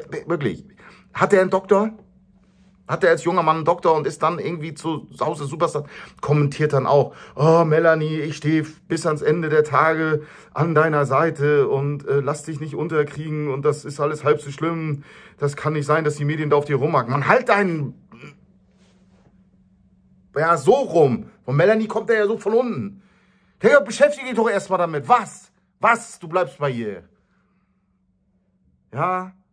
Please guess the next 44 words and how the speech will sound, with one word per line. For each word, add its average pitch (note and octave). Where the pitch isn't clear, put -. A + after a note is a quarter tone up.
Fühlen A3
sich G3+
dann F#3+
irgendwelche G3
Leute F#3+
da, E3
dazu, D#3+
da, C#3+
da, D#3
dazu, F3
weil D#3
sie D3+
irgendwie C#3+
geil G3
sind G3+
oder D3
weil C#3+
sie C#3
befreundet D3+
waren F3+
oder D3+
sonst F#3
was. G#2
Der G3
schreibt -
drunter, F3+
"Melanie E3+
geht C3+
gar F#3
nicht, D3+
Hitlergruß F#3
geht D#3+
gar E3+
nicht, D3+
Millionen F3
Menschen F3+
sind E3
in E3+
den D#3+
Tod G#3
getrieben E3
worden, D#3
den D3+
Holocaust, F3